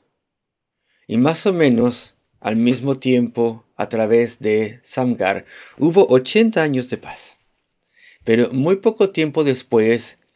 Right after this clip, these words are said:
la nación una vez más recayó en la idolatría. Y ese es el sentido del versículo primero, o los primeros versículos del capítulo cuatro. Versículo dos,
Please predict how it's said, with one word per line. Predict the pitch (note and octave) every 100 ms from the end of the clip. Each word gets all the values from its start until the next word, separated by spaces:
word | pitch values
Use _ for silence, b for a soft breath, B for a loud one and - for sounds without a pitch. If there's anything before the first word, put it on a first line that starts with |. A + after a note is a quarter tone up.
| _ -
la | G#2+
nación | A2+ A2+ - B2 A#2 B2+ B2+ C3+
una | F3+ G#3+
vez | A3 G#3+ - B2+
más | A#2 A2 - -
recayó | B2+ A#2+ A#2 G2 G2 C#3+ E3
en | C3+ A#2+
la | A2
idolatría. | G#2 G#2 G2+ G2+ C3+ C3+ F#2 - B B B B B B
Y | B2+
ese | E3+ A3
es | -
el | F#3+
sentido | D3+ B2+ C#3 D3 A2+ G#2 G#2+ b b b
del | A2+ A#2
versículo | A2+ A2+ C3 B2 C3 B2+
primero, | B2+ G#2+ A2+ A2 A2 A2 -
o | A#2
los | A#2+
primeros | C3 C3 C3+
versículos | A#2+ C3 D3
del | A#2+
capítulo | A2+ A2+ B2 B2 A2+
cuatro. | - F2 - - - _ _ _ _ _ _ _ _ _ _ _ _ _ _ _ _ _ _ _ _ _ _ _ _ _ _ - B B B B B B B B B B _ B B B B B
Versículo | A2+ B2 B2+ B2 A#2+
dos, | C3 D#3 E3 - -